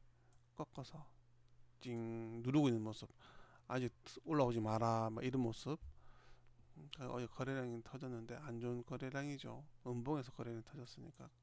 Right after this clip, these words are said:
거래량이 터진 게 아니고 늘어났으니까 안 좋은 상황이고, 안 봐도 비슷합니다. 막 십 년물 국채 금리는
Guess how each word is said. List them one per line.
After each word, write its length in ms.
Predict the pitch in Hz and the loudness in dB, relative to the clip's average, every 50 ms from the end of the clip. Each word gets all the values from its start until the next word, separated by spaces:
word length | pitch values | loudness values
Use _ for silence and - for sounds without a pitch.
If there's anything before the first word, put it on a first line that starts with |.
| _ | _
거래량이 460 | - - 127 127 127 131 123 117 110 113 - - - - - - | -10 -6 -4 -2 0 2 2 0 0 -4 -10 -16 -20 -20 -16 -6
터진 320 | - - 175 160 165 160 | 0 0 2 4 4 4
게 60 | 147 120 | 4 2
아니고 200 | - 127 123 107 | 0 -2 -2 0
늘어났으니까 800 | 110 123 127 139 131 117 110 - - 147 131 127 - - 120 | 2 2 4 4 4 2 0 -2 -6 -10 -10 -10 -10 -8 -8
안 120 | 113 113 113 | -6 -6 -2
좋은 180 | 120 120 117 | -2 -2 -2
상황이고, 540 | - - 127 131 135 131 117 - - 117 120 - - - - - - - - - - - - - - - - - - - - - | -2 -4 -4 -2 -2 -2 -4 -4 -4 -6 -6 -6 -10 -18 -18 -16 -16 -16 -16 -16 -18 -18 -18 -18 -18 -18 -18 -18 -18 -18 -6 0
안 120 | - 135 151 | 4 6 8
봐도 160 | 185 190 170 | 8 6 6
비슷합니다. 540 | 156 151 135 160 175 170 156 135 - 117 104 | 4 2 4 4 4 4 4 2 2 0 0
막 100 | 107 107 | 0 0
십 180 | - - - | 0 2 4
년물 240 | 170 175 165 151 127 | 6 6 8 6 4
국채 380 | - - 147 - - 135 131 123 | 2 -2 -6 -2 0 0 0 2
금리는 1080 | 135 139 139 131 120 113 110 110 110 113 110 110 110 110 110 113 117 123 127 139 | 0 0 0 2 0 0 0 0 -2 -2 -4 -6 -6 -8 -8 -10 -10 -12 -12 -14